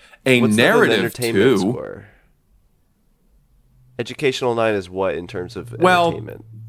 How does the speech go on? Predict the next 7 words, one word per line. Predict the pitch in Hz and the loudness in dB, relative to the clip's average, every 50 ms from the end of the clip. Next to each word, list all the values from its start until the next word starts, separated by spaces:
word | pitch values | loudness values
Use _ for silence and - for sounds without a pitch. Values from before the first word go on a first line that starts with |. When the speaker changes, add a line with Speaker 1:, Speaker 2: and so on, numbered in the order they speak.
| - - - - - - - - - - - - - 107 107 104 107 - 107 - - _ _ _ _ _ - _ - - - _ _ - _ _ - - - - - - - | -20 -20 -20 -20 -20 -20 -20 -20 -20 -20 -20 -20 -20 -20 -20 -20 -20 -20 -20 -20 -20 _ _ _ _ _ -20 _ -20 -20 -20 _ _ -20 _ _ -20 -20 -20 -20 -20 -10 -8
Speaker 1:
so | - - - 196 190 185 175 - | -6 2 4 4 4 4 2 2
educational | - 190 202 202 262 254 - - 226 220 226 208 - 226 220 220 208 202 190 - - - - | 2 2 2 2 0 -2 0 2 2 2 2 2 0 0 2 4 4 4 2 0 -4 -10 -4
nine | 156 151 156 160 160 156 156 156 165 165 170 175 180 180 - | -2 0 2 4 4 4 4 4 2 2 2 0 0 -2 -4
would | - 143 151 147 131 117 | -2 0 0 0 0 0
be | - 139 139 139 143 | 0 2 2 4 2
an | 135 135 127 - - _ - | 2 2 0 -4 -6 _ 0
entertainment | 135 139 160 170 - - 175 160 151 - - - - - 131 135 139 147 143 139 135 135 135 131 131 131 117 101 - - - - | 0 2 2 0 0 0 0 0 0 -2 -6 -14 -10 -6 -2 0 0 0 0 0 2 2 4 4 4 2 0 -2 -4 -8 -10 -12